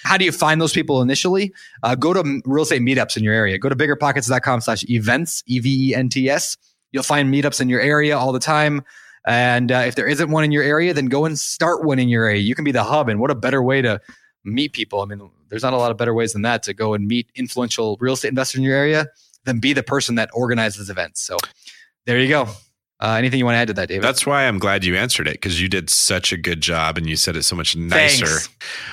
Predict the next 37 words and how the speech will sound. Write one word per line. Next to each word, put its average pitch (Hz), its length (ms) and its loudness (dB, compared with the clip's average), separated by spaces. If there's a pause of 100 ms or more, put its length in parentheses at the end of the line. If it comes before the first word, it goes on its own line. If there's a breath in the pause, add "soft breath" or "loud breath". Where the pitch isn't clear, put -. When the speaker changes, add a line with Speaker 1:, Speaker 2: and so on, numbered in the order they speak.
Speaker 2:
What, - 180 0 (180)
what, - 220 0
what 175 120 4
I 165 140 4
love 185 140 2
about 208 220 2
what 185 180 2
you 156 60 0
said 143 240 2
is 120 100 0
that 123 120 0
you're 117 180 2
actually 156 420 2
pointing 127 340 -2
out 113 200 0
that 85 120 -2
when 104 160 -2
you 110 120 0
say 151 180 2
to 175 100 0
somebody, 120 460 0
"Teach 139 260 -2
me 147 80 2
everything 131 420 0
you 104 120 -2
know, 98 320 0
help 131 300 -2
me," 87 220 0 (320 loud breath)
or, 107 260 0
"I'll 139 160 2
do 143 160 0
anything, 131 340 0
tell 123 140 0
me 117 80 0
what 110 140 -2
to 104 80 -2
do," 101 260 0